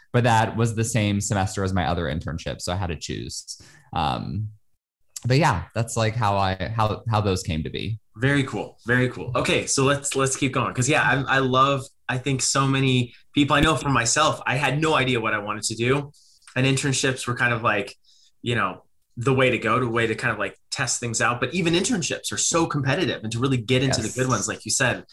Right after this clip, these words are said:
Speaker 2: uh, is, is very difficult. So paid, and then that's awesome. Okay, very cool.
Speaker 1: Yeah.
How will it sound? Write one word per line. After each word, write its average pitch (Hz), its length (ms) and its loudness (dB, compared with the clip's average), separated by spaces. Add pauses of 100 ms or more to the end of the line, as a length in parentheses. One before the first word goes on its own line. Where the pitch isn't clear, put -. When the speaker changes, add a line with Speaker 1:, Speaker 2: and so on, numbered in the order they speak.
(380)
Speaker 2:
uh, 98 420 0
is, 107 400 -2
is - 480 -4
very 127 300 2
difficult. 98 440 -8
So 101 360 -6 (100)
paid, 143 400 2
and 113 240 -2
then 107 420 -4
that's 117 180 -2
awesome. 101 420 -4
Okay, 117 200 -2
very 110 200 -2
cool. 120 140 -2
Speaker 1:
Yeah. 101 240 0